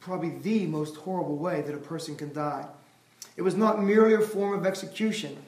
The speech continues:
It was deliberately execution by way of torture. I think in our days, sadly, that we've somewhat sanitized the cross.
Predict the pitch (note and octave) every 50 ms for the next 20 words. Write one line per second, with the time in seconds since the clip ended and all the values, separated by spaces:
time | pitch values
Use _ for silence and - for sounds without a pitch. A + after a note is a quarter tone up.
0 | - - - _ - - G3 F#3+ F3+ - - - E3+ D#3+ F3 A3+ A#3 F3+ F3+ -
1 | D#3+ D#3 D#3 D3+ - F3 F3+ F3+ - - D#3 - - - G#3 G3 E3 - E3+ D#3
2 | D3+ D3 D3+ D3+ D3 C#3+ D#3 D3+ D3 D3 - - D#3 E3 E3 E3 D#3+ D#3 D3+ D#3
3 | - _ _ _ _ _ _ _ _ _ - - - - - F#3 - - A3+ -
4 | F#3+ F3 F3+ F#3+ G3+ G3+ - F#3+ F#3+ F#3 F3+ F3+ - - F3 E3+ F3 F#3 F#3 G3
5 | G#3+ G3 D#3 D#3 D3+ D#3 D3+ - - - F3+ F3 F3 E3+ D#3 - - - - E3
6 | E3 E3+ F3 F3 - F#3+ F3+ F3+ F3+ F3 - - - D#3+ - - F3+ E3+ E3+ F#3+
7 | G3 - - -